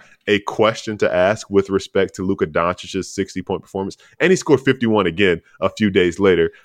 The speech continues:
uh, not to mention. What do you make of these, uh, performances? Scott,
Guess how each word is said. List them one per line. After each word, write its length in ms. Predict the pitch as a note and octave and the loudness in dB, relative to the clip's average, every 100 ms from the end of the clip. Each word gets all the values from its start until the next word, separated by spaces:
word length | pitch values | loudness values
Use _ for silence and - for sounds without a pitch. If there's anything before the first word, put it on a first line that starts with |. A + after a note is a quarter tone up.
| _ | _
uh, 200 | F#2 E2+ | -2 -2
not 340 | F2 F#2+ F#2 - | -2 -2 -2 -2
to 100 | F#2+ | -4
mention. 360 | F#2+ G2 F2+ | -2 -2 -4
What 160 | F2+ F3+ | 0 2
do 60 | G#3+ | 2
you 120 | C#3 | 0
make 480 | F2+ F2 B2 C3+ _ _ _ - | 0 2 2 0 _ _ _ 0
of 380 | G#2+ G#2+ G2+ - F#2 | 2 2 0 -6 -6
these, 480 | G#2 G#2 G2 F#2 - _ _ | -2 0 -2 -4 -10 _ _
uh, 120 | G2+ | -2
performances? 560 | F#2+ G2+ A2+ A2+ F#2+ F2+ | -2 -2 0 0 0 -6
Scott, 200 | F2 A2 | -2 -2